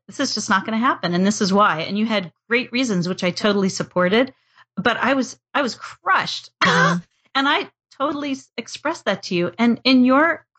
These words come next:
Speaker 1: great, I mean, this is, this is what I love about you, Christine. You, first of all, were totally able to hear that from me. You were totally able to just, um, you know, what you didn't do was sort of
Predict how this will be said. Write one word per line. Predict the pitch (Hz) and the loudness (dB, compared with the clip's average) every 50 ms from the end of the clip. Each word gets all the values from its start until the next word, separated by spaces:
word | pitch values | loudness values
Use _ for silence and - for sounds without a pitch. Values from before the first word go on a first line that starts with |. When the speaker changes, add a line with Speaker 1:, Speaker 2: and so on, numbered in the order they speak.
| - 240 | -10 -4
Speaker 1:
great, | 247 269 285 302 - - - | 0 0 0 0 -2 -2 0
I | 254 | 2
mean, | 254 262 254 233 - - | 2 2 2 0 -2 -4
this | 247 269 269 - | -4 -4 -2 -2
is, | 311 - - - - _ _ _ _ _ _ _ _ _ _ - | -4 -4 -6 -10 -14 _ _ _ _ _ _ _ _ _ _ -10
this | 214 | -4
is | - | 0
what | 254 277 | 2 2
I | 277 | 4
love | 262 262 294 320 | 4 2 2 2
about | 269 196 160 - | 2 0 0 -2
you, | - 170 | -4 -6
Christine. | - - 170 - - 180 175 185 214 247 - _ _ _ _ _ _ _ - | -6 -6 -8 -6 -2 0 2 2 2 2 0 _ _ _ _ _ _ _ 0
You, | 202 202 214 240 277 302 311 311 311 302 302 - _ _ _ _ _ _ _ _ _ _ _ _ _ _ _ | 2 4 4 6 6 4 4 2 2 0 -4 -8 _ _ _ _ _ _ _ _ _ _ _ _ _ _ _
first | - 330 339 - - | 0 0 0 2 0
of | 240 190 | 0 2
all, | 185 190 185 180 - | 2 2 2 0 -2
were | 214 226 | -4 -6
totally | - - 277 311 311 269 233 | -2 0 0 0 0 0 0
able | 208 196 180 170 | 0 0 -2 -4
to | 175 | -6
hear | 175 165 180 175 | -4 -4 -4 -2
that | 160 165 - - - | -2 -4 -6 -6 -8
from | 185 175 170 | -6 -4 -2
me. | 165 165 180 233 269 - _ _ _ _ - | -2 -2 -2 -2 -4 -6 _ _ _ _ 0
You | 240 247 | 2 2
were | 254 247 | 2 2
totally | 247 - 285 269 302 302 302 302 294 247 - | 2 2 2 2 2 2 0 -2 -2 -2 0
able | - 226 226 208 208 202 | 0 0 0 0 -2 -4
to | - - - 190 180 175 | -4 -2 0 2 2 2
just, | 165 - 190 185 180 170 - - - - _ _ - | 2 2 2 0 0 0 -4 -10 -14 -16 _ _ -2
um, | 190 180 175 170 160 160 165 165 160 _ _ _ | 0 2 4 4 4 2 2 0 -2 _ _ _
you | - 254 254 | 0 2 2
know, | 226 202 185 - - _ _ _ | 4 2 0 -2 -6 _ _ _
what | - 233 - - - | -2 -2 -2 -2 -2
you | 220 233 226 | -2 0 0
didn't | 190 294 339 427 370 277 - | 0 0 0 0 0 0 2
do | - 202 190 185 | 2 2 2 4
was | 170 175 175 170 | 2 2 0 2
sort | - 208 196 180 | 0 0 2 2
of | 190 175 - | 0 -2 -4